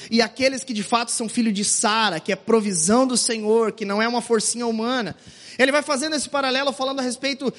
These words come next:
das obras da carne e das obras do Espírito, e que embora tenha essa guerra, aqueles que são nascidos de novo vivem de modo espiritual, não por obra própria, mas porque Deus operou uma obra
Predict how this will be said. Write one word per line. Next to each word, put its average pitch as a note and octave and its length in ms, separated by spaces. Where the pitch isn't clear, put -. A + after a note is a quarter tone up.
das A3+ 280
obras C4 300
da G#3+ 140
carne C4 520
e C4+ 40
das A3 220
obras A#3+ 280
do G#3 60
Espírito, A#3 540
e - 20
que A#3+ 140
embora B3+ 420
tenha B3+ 280
essa C4 320
guerra, A#3 400
aqueles C4+ 380
que - 60
são C4 180
nascidos D#4 520
de B3 80
novo B3+ 320
vivem C#4 520
de A#3+ 120
modo A#3 380
espiritual, B3 800
não F4+ 400
por E4 160
obra C#4+ 240
própria, B3+ 440
mas B3+ 160
porque A#3 240
Deus G#3+ 440
operou G#3+ 280
uma A3 240
obra G#3+ 480